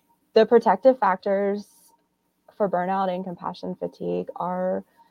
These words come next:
boundary related. And so some of them are at the organizational level of things like client or patient caseload, um, organizational support, but some are around our own emotional,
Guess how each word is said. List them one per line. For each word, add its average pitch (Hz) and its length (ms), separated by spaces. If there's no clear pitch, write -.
boundary 151 460
related. - 720
And 180 180
so 175 340
some 202 140
of 208 100
them 208 180
are 208 200
at 170 180
the 156 80
organizational 180 800
level 233 420
of 160 380
things 180 280
like 175 180
client 175 460
or - 60
patient 226 600
caseload, 170 800
um, 160 540
organizational 175 800
support, 175 560
but 254 160
some 320 180
are 392 180
around 262 200
our 220 160
own 226 340
emotional, 196 800